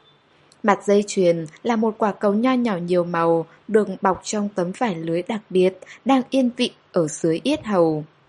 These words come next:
Chính là viên ngọc trai chàng đã tặng nàng lúc ở Cao Lan Châu hồi trước. Tê Chỉ níu cổ chàng, nhìn vào mặt chàng hỏi nhỏ:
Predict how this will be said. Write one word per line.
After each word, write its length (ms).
Chính 240
là 80
viên 220
ngọc 200
trai 320
chàng 160
đã 120
tặng 200
nàng 320
lúc 200
ở 140
Cao 280
Lan 220
Châu 240
hồi 200
trước. 320
Tê 200
Chỉ 200
níu 280
cổ 220
chàng, 420
nhìn 240
vào 140
mặt 240
chàng 280
hỏi 220
nhỏ: 420